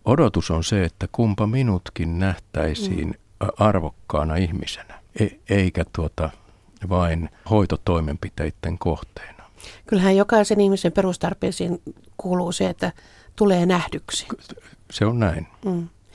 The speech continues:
Speaker 2: Usein tulee mieleen, että tämä on semmoista kovimmin huutavien aikaa.
Speaker 1: No, vahvojen aikaa. Ja niistä t-, tietysti o-, o-, on myöskin niin, että,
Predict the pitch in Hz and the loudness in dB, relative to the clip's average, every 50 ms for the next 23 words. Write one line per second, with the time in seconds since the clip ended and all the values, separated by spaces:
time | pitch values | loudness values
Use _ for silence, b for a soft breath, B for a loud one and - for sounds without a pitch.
0 | B B B B B B B B 240 226 269 254 226 247 226 220 214 220 226 226 | B B B B B B B B 2 4 4 6 6 6 6 8 8 6 6 6
1 | 214 202 185 190 185 - - 233 214 214 208 196 196 220 208 202 196 190 - 202 | 6 4 4 2 0 0 2 4 6 6 6 6 6 4 4 4 4 4 2 0
2 | - - - 240 226 233 214 190 185 180 170 175 165 170 - 165 165 170 165 165 | 0 2 2 4 4 6 4 4 4 2 0 -2 -4 -4 -6 -6 -8 -6 -6 -6
3 | 175 165 175 151 - - - - - - - - B B B B B B B B | -4 -4 -6 -6 -8 -12 -14 -14 -16 -16 -20 -20 B B B B B B B B
4 | B B B B B B B B _ _ - 127 127 113 - - - - 285 - | B B B B B B B B _ _ 0 0 0 0 -2 -8 -12 -12 -12 -4
5 | - 156 131 110 - 92 90 87 87 92 87 78 76 80 - - _ - - - | 0 0 2 2 2 0 2 2 2 0 -2 -2 -4 -6 -8 -10 _ -12 -10 -10
6 | B B B B B B B B B B B - - - - - - - - - | B B B B B B B B B B B -20 -10 -8 -8 -8 -8 -16 -20 -20
7 | _ _ _ - 98 95 92 92 85 - - - 135 107 113 110 95 - - - | _ _ _ 0 2 4 4 2 0 -2 -6 -2 2 4 4 4 2 0 -2 -2
8 | 104 - - _ _ _ - 92 90 90 92 b b b _ - 117 101 107 - | -4 -4 -4 _ _ _ -2 0 0 0 -4 b b b _ 2 4 4 2 0
9 | - - 107 104 - - 104 104 - - - - 113 107 - - 113 113 113 113 | 2 2 2 2 2 -2 -4 -4 -4 -4 0 2 2 2 2 2 4 4 6 6
10 | 120 117 - - - 110 104 113 120 117 104 98 98 - - - - 98 98 | 6 4 4 2 0 2 4 4 6 6 6 4 2 0 -4 -4 -2 -2 -2